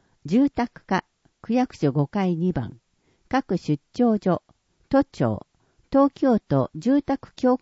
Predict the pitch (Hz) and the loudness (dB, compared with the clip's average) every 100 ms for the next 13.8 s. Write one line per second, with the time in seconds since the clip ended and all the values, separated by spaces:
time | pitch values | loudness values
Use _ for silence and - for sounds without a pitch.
0 | _ - 226 - 220 170 - 127 - 175 | _ -4 -2 0 0 0 0 -4 -2 0
1 | 240 262 247 233 226 - 135 143 135 151 | 2 0 0 0 0 0 -4 -4 -2 -2
2 | - 247 240 208 190 - 117 110 110 - | 0 -2 0 -2 -4 -4 -6 -6 -6 -10
3 | _ _ _ _ - 208 220 269 - - | _ _ _ _ -10 -6 -2 -2 -2 -4
4 | 131 160 226 233 214 190 175 165 160 - | -4 -2 0 0 0 0 0 -2 -4 -12
5 | _ _ _ 190 254 226 156 - - 160 | _ _ _ 0 2 2 0 -2 -6 0
6 | 175 254 254 247 - 208 196 190 160 151 | 0 0 0 0 0 -2 0 -2 0 -2
7 | - 226 190 180 165 151 123 151 _ _ | -2 -4 -2 0 0 -2 -4 -8 _ _
8 | _ _ _ 277 302 226 143 - - 156 | _ _ _ -2 0 0 0 0 -4 0
9 | 185 254 170 113 113 - 170 170 147 131 | 2 2 0 -2 -6 -4 -2 -2 -4 -6
10 | - _ _ _ _ _ _ _ _ _ | -10 _ _ _ _ _ _ _ _ _
11 | _ _ - 277 302 - 277 240 165 147 | _ _ -4 0 0 0 0 0 2 0
12 | 139 220 277 269 - - - 240 240 - | 0 -2 0 -2 -8 -12 -4 -2 -2 -4
13 | 214 214 - 151 156 - 117 | -4 -4 -2 -2 -2 -4 -8